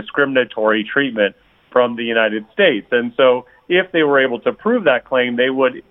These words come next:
potentially be able to, uh, to, uh,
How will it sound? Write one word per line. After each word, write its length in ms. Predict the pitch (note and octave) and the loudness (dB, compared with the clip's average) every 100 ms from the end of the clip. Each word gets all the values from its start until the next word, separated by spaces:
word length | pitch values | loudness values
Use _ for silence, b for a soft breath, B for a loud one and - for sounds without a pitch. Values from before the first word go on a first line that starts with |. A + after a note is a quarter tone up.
| _ _ | _ _
potentially 540 | - - E3 - D3+ | -14 -6 -6 -4 -6
be 200 | B2+ B2 B2+ | -4 -4 -4
able 160 | A#2+ A#2 | -4 -6
to, 320 | A#2+ A2+ B2 - | -8 -4 -6 -2
uh, 240 | A#2 G#2+ G#2 b b _ | 0 2 0 b b _
to, 500 | C#3 B2+ B2 B2 A#2+ | 0 2 2 0 0
uh, 80 | C3+ | 0